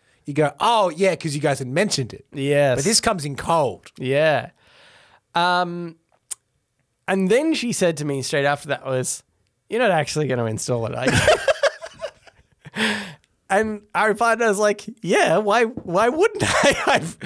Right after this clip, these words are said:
Speaker 2: I've got a bidet now. Well, there's nothing wrong with a bidet." I, the, just because I have never met the person who gives me a bidet, I imagine I'm not gonna hook it up and then I explode because <laughs> it's, it's, uh, it's some sort of secretive bomb.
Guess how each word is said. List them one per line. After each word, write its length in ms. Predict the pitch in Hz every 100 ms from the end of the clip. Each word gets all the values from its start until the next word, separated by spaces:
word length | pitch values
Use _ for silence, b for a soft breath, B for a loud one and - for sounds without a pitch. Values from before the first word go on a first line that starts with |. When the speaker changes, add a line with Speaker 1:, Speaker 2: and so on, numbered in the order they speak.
| B B
Speaker 2:
I've 220 | 220 170
got 180 | 190 208
a 40 |
bidet 420 | 226 233 247 302 302
now. 240 | 147 151 -
Well, 80 |
there's 200 | 185 185
nothing 320 | 190 254 233 170
wrong 260 | 151 220
with 160 | 196 294
a 80 | -
bidet." 580 | 202 190 254 165 - - _ -
I, 120 | 156
the, 260 | 175 170 151 _ 170
just 260 | 185 226 262
because 240 | 220 208
I 260 | 180 170 156 B B B
have 140 | 151 151
never 240 | 147 190
met 160 | 190 180
the 60 |
person 280 | - 170 226
who 100 | 147
gives 200 | - 196
me 240 | 147 131 - -
a 60 | 139
bidet, 340 | 143 131 - B B
I 100 | 196
imagine 300 | 214 220 214
I'm 100 | 196
not 100 | 190
gonna 140 | 175
hook 200 | - 170
it 60 | 165
up 260 | 156 147 - B B
and 160 | 139 151
then 260 | 151 143 147
I 140 | 147
explode 760 | 147 143 - 151 147 117 104 -
because 400 | 139 135 135 214
<laughs> 20 |
it's, 360 | 151 - 143 196
it's, 260 | 180 -
uh, 440 | 165 151 147 147 143
it's 140 | 139
some 160 | - 160
sort 180 | 147 147
of 60 |
secretive 360 | 139 151 143 131
bomb. 240 | 127 104